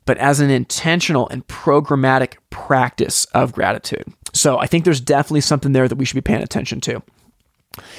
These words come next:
Well, hey, if this podcast has been a blessing for you today and you want to support it financially,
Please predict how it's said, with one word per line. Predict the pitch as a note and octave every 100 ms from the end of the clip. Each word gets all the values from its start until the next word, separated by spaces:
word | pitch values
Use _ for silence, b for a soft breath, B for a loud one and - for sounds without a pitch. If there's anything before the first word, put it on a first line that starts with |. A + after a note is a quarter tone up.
| B
Well, | - F3
hey, | G3
if | - D3
this | C3+ G3+ C#4
podcast | - E3 E3 - D3 A#2+ -
has | C#3
been | C3 D3+
a | C3
blessing | C3+ C#3+ - D#3
for | -
you | C#3 C3+
today | - C3 B2 B2+ B2+
and | C3 C3+
you | D3+
want | D#3+
to | D3+
support | D3+ - C#3+
it |
financially, | C#3+ B2+ C3+ C#3 - B2+ -